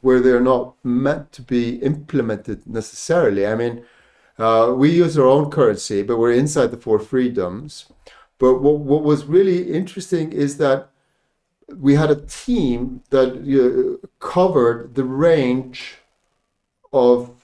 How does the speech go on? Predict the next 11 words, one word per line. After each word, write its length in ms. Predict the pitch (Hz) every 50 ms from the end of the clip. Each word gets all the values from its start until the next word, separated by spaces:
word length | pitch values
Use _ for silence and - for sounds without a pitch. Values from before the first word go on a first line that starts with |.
| _ _ _
skills 920 | - - - - - - - - 240 214 139 110 104 104 107 - - - _ _
that 100 | - 123
was 340 | 127 131 131 127 123 123 123
needed 720 | 135 135 156 185 220 247 240 202 - - 127 117 113 -
to 180 | - 127 123 - -
implement 540 | 208 240 247 240 - 147 127 110 98 -
this 180 | - 107 92 -
idea. 480 | 110 101 95 - - 95 90 87 85 95
We 160 | 101 107 104
had 240 | 117 123 120 - -
the 280 | 120 110 101 104 -